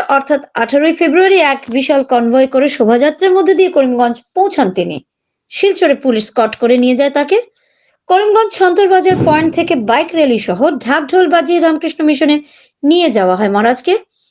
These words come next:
ছন্তরবাজার পয়েন্ট থেকে বিশাল মিছিল ও বাইক র্যালির মাধ্যমে মহারাজকে স্বাগত জানানোর সময় উপস্থিত ছিলেন স্বামী রামভদ্র নন্দ মহারাজ,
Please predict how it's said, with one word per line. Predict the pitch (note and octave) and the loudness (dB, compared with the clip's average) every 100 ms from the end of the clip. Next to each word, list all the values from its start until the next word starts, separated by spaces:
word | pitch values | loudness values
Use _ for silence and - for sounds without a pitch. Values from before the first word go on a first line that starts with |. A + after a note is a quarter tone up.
| _ _ _ - | _ _ _ -10
ছন্তরবাজার | - F#4+ G4+ B4+ A4 G4+ G4+ - | -2 0 2 2 2 0 0 0
পয়েন্ট | E4+ F#4+ F4+ | 0 0 0
থেকে | D4 C4+ | -2 0
বিশাল | B3+ D4+ F#4 | -2 0 0
মিছিল | E4 D4+ E4 B3 F#3+ - | 2 0 0 -2 -4 -6
ও | C4+ G#3+ | -6 -4
বাইক | D4 F#4 G4+ | -2 -2 0
র্যালির | D#4+ B3+ A#3+ | 0 2 0
মাধ্যমে | G3+ G#3+ A#3 | -2 -2 -2
মহারাজকে | A3 G3+ F#3+ - G3+ | 0 0 0 -2 -6
স্বাগত | - C4+ D4+ E4+ C#4+ | -2 -2 -2 -2 -2
জানানোর | C4+ C4 C4 | 0 0 0
সময় | C4 A#3+ A#3+ - - - - | 0 -2 -2 -8 -20 -18 -4
উপস্থিত | F4+ G#4 A4 - - | 0 2 0 -2 -4
ছিলেন | - F#3 G3 | -2 -2 -2
স্বামী | - D4 D#4 D#4 D4+ _ _ - | -2 0 0 -2 -6 _ _ -8
রামভদ্র | A3+ D4+ A4+ F4+ E4+ A3 A#3 A#3 A#3+ A#3+ _ _ _ - | -2 0 0 0 0 0 0 0 0 -6 _ _ _ 0
নন্দ | C4+ D#4 D#4+ A3+ F#3 | 2 2 2 2 0
মহারাজ, | F3+ G#3 F4 | 0 0 -2